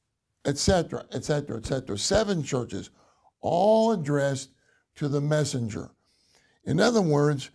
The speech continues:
if there is no messenger, there is no channel for the process triune God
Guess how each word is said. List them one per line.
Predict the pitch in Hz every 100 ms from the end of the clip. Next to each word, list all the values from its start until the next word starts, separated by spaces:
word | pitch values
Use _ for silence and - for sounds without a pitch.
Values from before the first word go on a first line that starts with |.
| _ _ _
if | 135 131
there | 214 240
is | 247 220 185
no | 196 202 190
messenger, | 170 185 190 170 143 113 107 - _ _ _ _ _ _ _ _ _
there | - 180 214
is | 226 190
no | 185 185 180
channel | 180 - 165 185 208 180 107 - _ _ _ _ _ _ _
for | - - 156 170 170 151 - _ _ -
the | 120
process | - 165 196 196 185 170 -
triune | - 170 160 151
God | 135 160 143 127 120